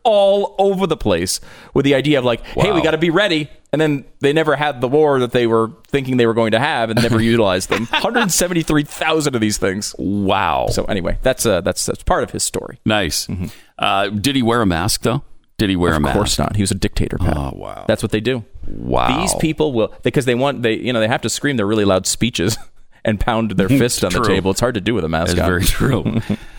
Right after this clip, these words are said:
Speaker 2: Uh, and it's reminiscent of, uh, Ralph Northam, who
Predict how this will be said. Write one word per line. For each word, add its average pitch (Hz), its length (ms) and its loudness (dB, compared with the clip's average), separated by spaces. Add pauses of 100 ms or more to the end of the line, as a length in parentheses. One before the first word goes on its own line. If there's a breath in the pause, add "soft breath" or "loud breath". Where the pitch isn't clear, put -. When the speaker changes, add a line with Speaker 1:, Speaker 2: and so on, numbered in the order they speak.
(260 loud breath)
Speaker 2:
Uh, 101 600 2 (180)
and 156 220 0
it's 185 160 -4
reminiscent 294 580 2
of, 190 180 -2
uh, 160 220 0
Ralph 165 240 0
Northam, 175 480 0 (160)
who 120 560 2